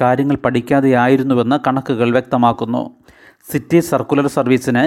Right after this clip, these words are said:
ഇനി ഡീസൽ ബസ്സുകളെ വാങ്ങൂ എന്ന തീരുമാനവും തിരുത്തേണ്ടി വരും. സ്മാർട്ട് സിറ്റി,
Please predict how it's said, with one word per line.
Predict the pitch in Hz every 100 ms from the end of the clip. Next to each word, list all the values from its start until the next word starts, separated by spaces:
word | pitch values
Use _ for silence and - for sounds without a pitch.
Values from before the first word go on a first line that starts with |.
| 135
ഇനി | 131 135
ഡീസൽ | 120 131 127 156
ബസ്സുകളെ | 143 - 127 127
വാങ്ങൂ | 120 117 123 139 147
എന്ന | 127 123 127
തീരുമാനവും | 127 131 123 117 131
തിരുത്തേണ്ടി | 160 131 131 123 117
വരും. | 113 117 - _ _ _ _ _ _ _ _ -
സ്മാർട്ട് | - 139 135 135 165
സിറ്റി, | 147 131 131